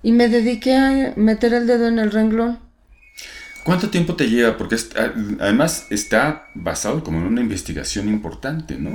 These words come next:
Speaker 2: Importante
Speaker 1: Ujú.
Speaker 2: en cuanto a número de personas, importante en cuanto a tiempo, ¿no?
Speaker 1: Pues me llevó como dos años, más o menos,
Speaker 2: Ujú.
Speaker 1: pensando en que uno de repente también te da hueva y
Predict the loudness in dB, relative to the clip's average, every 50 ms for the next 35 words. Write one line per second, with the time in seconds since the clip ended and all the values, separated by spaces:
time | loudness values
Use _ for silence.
0 | -6 -8 -10 -14 -6 -2 0 0 2 4 4 4 4 4 2 0 -2 -2 -2 -4
1 | -6 -6 -6 -6 -4 -4 -4 -4 -6 -8 -12 -16 -20 -20 _ -12 -6 -4 0 0
2 | 0 2 0 0 -2 -2 -6 -6 -6 -4 -2 -2 -2 -2 -4 -6 -6 -6 -8 -8
3 | -8 -8 -8 -8 -8 -8 -6 -6 -6 -8 -8 -10 -6 -2 0 0 0 0 -2 -6
4 | -14 -16 -16 -14 -12 -12 -10 -10 -10 -12 -14 -16 -20 -20 _ _ _ _ _ _
5 | _ _ _ _ _ -20 -20 _ _ _ -8 -2 0 0 2 4 4 4 6 6
6 | 4 4 2 2 0 -2 -2 2 2 4 6 6 6 6 6 6 6 4 2 -2
7 | -6 -6 0 2 4 4 2 2 0 0 0 0 0 0 0 0 -2 -2 -2 -4
8 | -4 -4 -4 -4 -4 -4 -4 -6 -4 -4 -2 -2 -2 -2 -2 0 0 0 0 0
9 | 0 0 2 0 0 0 0 0 0 0 0 2 2 0 0 -2 -2 -2 -4 -2
10 | -2 -4 -4 -4 -2 0 0 0 0 0 0 -2 -4 -6 -10 -20 -20 -20 _ _
11 | -20 -20 -20 -12 -4 -2 2 4 4 6 6 6 6 6 6 4 4 2 2 2
12 | 2 2 2 4 2 2 2 2 0 -2 -4 -8 -14